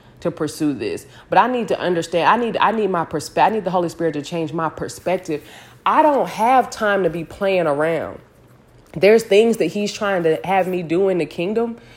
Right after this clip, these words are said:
that are so much bigger than me. So it's selfish of me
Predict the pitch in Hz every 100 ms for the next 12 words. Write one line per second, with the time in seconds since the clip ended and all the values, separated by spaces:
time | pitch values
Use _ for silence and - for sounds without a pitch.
0 | - - 175 156 160 - 180 202 196 185
1 | 147 170 226 220 226 233 240 240 - -
2 | - - _ _ - - 202 185 - -
3 | 285 302 226 170 156 - 175 175 170 151
4 | 135